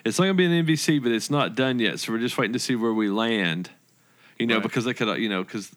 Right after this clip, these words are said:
Speaker 1: all of the networks own multiple networks now.
Speaker 2: Yeah, sure.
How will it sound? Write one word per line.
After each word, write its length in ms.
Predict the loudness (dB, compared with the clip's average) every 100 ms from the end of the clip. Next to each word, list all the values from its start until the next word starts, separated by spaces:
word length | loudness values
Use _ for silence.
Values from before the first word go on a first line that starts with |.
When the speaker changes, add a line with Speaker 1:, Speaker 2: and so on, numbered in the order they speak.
| -4
Speaker 1:
all 280 | 0 0 0
of 60 | 0
the 80 |
networks 420 | 0 0 0 -4 -4
own 240 | -4 -2
multiple 400 | -2 -4 -6 -4
networks 500 | -4 -4 -6 -8 -6
now. 80 | -2
Speaker 2:
Yeah, 140 | -2
sure. 260 | -4 -8